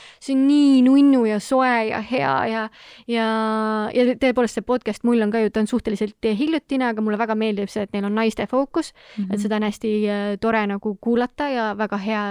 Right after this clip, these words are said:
Speaker 1: külaliste valik ka taaskord, täiesti teistsugune kui teistel Eesti omadel.
Speaker 2: Tubli, Evelin.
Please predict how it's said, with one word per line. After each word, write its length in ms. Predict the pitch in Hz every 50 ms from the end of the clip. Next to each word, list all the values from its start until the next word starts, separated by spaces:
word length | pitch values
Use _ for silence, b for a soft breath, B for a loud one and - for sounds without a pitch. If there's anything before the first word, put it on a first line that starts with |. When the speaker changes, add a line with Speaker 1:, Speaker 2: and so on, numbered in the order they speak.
| 202 196 196
Speaker 1:
külaliste 480 | - - 226 214 196 202 - - 214 202
valik 240 | 208 208 202 -
ka 200 | - 226 226 226 226
taaskord, 420 | 240 240 240 - - 262 240 -
täiesti 260 | - 214 196 - 214
teistsugune 680 | 202 220 220 202 - - 233 220 214 202 190 190 190 185
kui 360 | - 196 190 185 190 190 190 -
teistel 380 | 233 247 254 - - 262 254 262
Eesti 260 | 262 240 - - 262
omadel. 340 | 262 269 269 254 269 285 277 B B B B
Speaker 2:
Tubli, 260 | 202 190 185 196 202
Evelin. 320 | 202 202 214 220 226 233